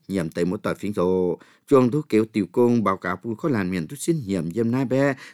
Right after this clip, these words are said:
Tú hiếu Tú giỏi có nhận thông phiến phương đồng chuông, thành thảo trên như tiểu công su thui mảng cầu thảo miền Tú Xiên nhiệm, miền cố lăng chiêu, yêm nhùa nài bé có năm hoi, giờ lệ tàu bộ Tú tiểu công mày hiếu bún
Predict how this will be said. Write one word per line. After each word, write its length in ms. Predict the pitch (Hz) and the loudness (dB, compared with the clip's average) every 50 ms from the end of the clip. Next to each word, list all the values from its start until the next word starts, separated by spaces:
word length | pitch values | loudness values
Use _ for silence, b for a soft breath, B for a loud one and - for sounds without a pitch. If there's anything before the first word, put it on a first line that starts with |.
| B - | B 2
Tú 120 | 160 170 | 2 4
hiếu 180 | 156 151 170 170 - | 6 6 4 4 4
Tú 100 | 185 160 - | 2 0 2
giỏi 240 | - 104 101 90 85 | 2 2 2 2 2
có 120 | - 160 | 0 0
nhận 220 | 151 113 98 82 - | 0 2 0 -2 0
thông 280 | - 104 101 101 95 | 0 0 0 0 0
phiến 240 | - - 98 92 98 | 0 0 0 0 0
phương 160 | - 104 95 | 0 -2 -2
đồng 180 | 95 90 78 78 | -2 -2 -4 -6
chuông, 480 | - - 92 98 101 107 117 135 156 165 B B B B B | -6 -2 0 2 2 4 2 2 0 -2 B B B B B
thành 160 | - 120 120 117 | -2 -2 0 2
thảo 140 | 117 110 | 0 0
trên 200 | 107 - 180 175 | 2 4 4 4
như 100 | 160 151 | 4 2
tiểu 200 | - - 117 101 | 0 0 -2 -2
công 320 | - - 98 95 113 117 107 - | -2 -2 -2 0 0 0 0 -2
su 240 | - - 95 104 101 - | -4 -4 -2 -2 -2 -2
thui 240 | - 123 123 123 120 | 0 2 4 4 4
mảng 300 | 110 98 85 71 73 71 - | 2 2 0 -2 -4 -10 -4
cầu 260 | - 98 95 95 107 | -2 2 2 2 2
thảo 260 | 110 - 80 82 87 | 0 -2 -4 -4 -2
miền 220 | 101 107 98 87 80 | -2 -2 -4 -4 -4
Tú 80 | 127 | -6
Xiên 220 | 123 - 151 143 139 | -6 -4 -2 0 0
nhiệm, 220 | 117 98 92 87 85 82 B B B B B _ | 0 0 0 0 -2 -6 B B B B B _
miền 160 | 117 113 101 - | 0 0 0 4
cố 340 | 107 107 110 113 120 127 113 | 4 6 6 8 6 6 4
lăng 180 | 92 92 104 110 | 2 0 -2 -6
chiêu, 380 | - - 139 147 156 165 156 123 B B B B | -4 2 4 6 6 6 6 4 B B B B
yêm 200 | - 143 147 131 | 2 4 4 4
nhùa 120 | 117 110 113 | 4 2 2
nài 240 | 107 92 78 78 78 | 0 -2 -4 -6 -2
bé 160 | 101 113 120 | -2 -2 -2
có 160 | 117 - 147 | 0 0 0
năm 240 | 135 123 117 110 104 | 0 0 0 -2 -4
hoi, 380 | 110 117 120 117 110 110 110 107 B B B _ | -4 -2 0 2 2 2 0 -2 B B B _
giờ 360 | - 104 104 104 107 113 110 95 | -2 0 4 6 6 6 6 4
lệ 380 | 90 92 104 107 107 104 104 | 4 2 4 4 4 4 2
tàu 180 | 101 - 98 92 | 2 2 0 0
bộ 140 | 87 90 92 | 0 -2 -2
Tú 140 | - 175 170 - | -4 -6 -6 -2
tiểu 160 | 117 101 87 - _ | -2 -2 -2 -4 _
công 280 | - 131 131 127 127 113 | 2 4 4 4 4 4
mày 200 | 101 98 87 78 78 _ | 2 0 -2 -4 -6 _
hiếu 280 | 131 139 151 156 127 - | 0 2 2 2 2 2
bún 200 | 127 117 113 | 0 0 0